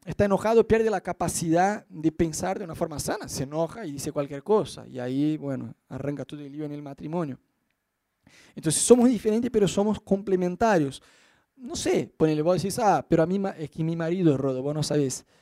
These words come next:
A él no le importa nada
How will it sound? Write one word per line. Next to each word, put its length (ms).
A 140
él 160
no 80
le 100
importa 480
nada 680